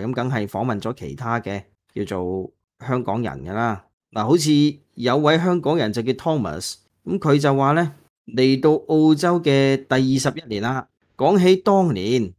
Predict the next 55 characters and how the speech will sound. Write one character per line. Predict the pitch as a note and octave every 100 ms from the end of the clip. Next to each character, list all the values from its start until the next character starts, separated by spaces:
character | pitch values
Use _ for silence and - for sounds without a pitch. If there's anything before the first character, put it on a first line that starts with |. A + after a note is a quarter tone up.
| _ _ -
去 | D3
澳 | D3+ D3
洲 | D3 E3 E3+
求 | A2 F#2
學， | A2+ A2 C#3+
佢 | C#3+ A2+
而 |
家 | A2+ D#3+
呢， | E3 C#3+
慶 | C#3 C#3
幸 | C#3 C3
自 | C3 C3+
己 | E3+ F3
做 | C#3 C#3+
出 | E3
嘅 | C3
選 | - C3+ D3+
擇。 | A#2 C3+ A2 _ _ _
Thomas | - C4 F#3 B2 - - _ -
喺 | F#3+ A3+
香 | A#3+ F#3+
港 | F#3
度 | A3 F3 E3+
過 | E3+
咗 | G3 G#3
整 | C3 D3 G#3+
個 | F3
九 | D3 A#2
十 | E3 C#3+ G#2+
年 | A2
代 | A#2+ C#3+
啊， | B2+ - _
佢 | C3+ C#3
就 | C3+ C3+
向 | C#3 B2+ G#2 _ _ -
S | E3 E3+ -
B | D3
S | D#3+ D3 -
講 | A#2
呢， | D3 C#3+ - _ -
佢 | A#3+ A#3
記 | A3+
得 | C4+
一 | A#3+ C4
九 | A3+
九 | A3 A3
七 | A3 B3 -
年 | A2 C3+ G2 _ _ -
香 | A3+ A3+ G#3+
港 | E3 F#3+
主 | - E3 F3+
權 | A2 F2+
回 | E2+ G2+
交-， | - D3+ D#3 D3 - _ _
回-， | A2+ B2 B2 B2